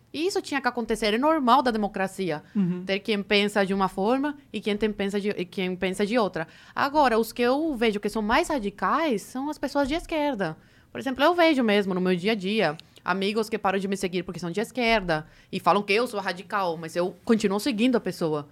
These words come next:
Speaker 1: Quem para de seguir são eles. Quem vai lá e comenta no meu post, eu feliz da vida lá, comentar sobre política, sobre o que eu acredito, vai lá, faz um textão, é, refutando o que eu, o que eu falei.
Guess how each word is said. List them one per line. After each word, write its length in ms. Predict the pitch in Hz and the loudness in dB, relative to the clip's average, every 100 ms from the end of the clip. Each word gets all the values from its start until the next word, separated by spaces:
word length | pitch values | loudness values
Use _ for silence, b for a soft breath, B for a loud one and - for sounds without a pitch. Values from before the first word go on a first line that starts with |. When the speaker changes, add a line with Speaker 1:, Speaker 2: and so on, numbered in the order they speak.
| _ | _
Speaker 1:
Quem 120 | 190 | -4
para 200 | 196 208 | 2 2
de 80 | 262 | 0
seguir 260 | 254 220 254 | -4 -4 -4
são 160 | 311 | 0
eles. 420 | 247 220 160 - - b b b | 2 2 0 -6 -18 b b b
Quem 140 | - 196 | -2 4
vai 180 | 214 | 6
lá 100 | 226 | 8
e 60 | 247 | 6
comenta 480 | 254 220 226 240 233 | 4 2 2 2 2
no 80 | 220 | 4
meu 160 | 208 | 4
post, 580 | 190 220 247 302 - - | 4 6 6 4 0 -4
eu 340 | 170 175 202 | 0 2 2
feliz 300 | 208 214 196 | -2 -4 0
da 100 | 208 | 2
vida 360 | 196 214 240 208 | 2 2 2 6
lá, 200 | 208 240 | 10 10
comentar 360 | 247 240 226 226 | 8 2 2 0
sobre 200 | 220 226 | 0 -2
política, 520 | 226 208 269 - 185 | -2 -2 -4 -6 -6
sobre 180 | 208 202 | -2 0
o 40 | |
que 60 | 202 | 2
eu 60 | |
acredito, 480 | 208 233 196 240 285 | 2 0 -4 -4 0
vai 180 | 262 262 | 2 4
lá, 240 | 262 277 | 6 6
faz 160 | 277 285 | 4 -2
um 60 | |
textão, 640 | 277 277 - - 233 269 311 B B - 240 | -2 -2 -4 0 0 0 -4 B B -8 0
é, 480 | 220 214 214 202 196 | 2 4 4 4 4
refutando 560 | 240 269 - 254 277 | 0 -2 -2 -2 0
o 40 | 277 | 0
que 60 | |
eu, 540 | 277 277 269 240 208 - | 2 2 2 2 0 -2
o 40 | 208 | -2
que 120 | 254 | -2
eu 60 | |
falei. 440 | 247 285 277 180 | 2 4 4 2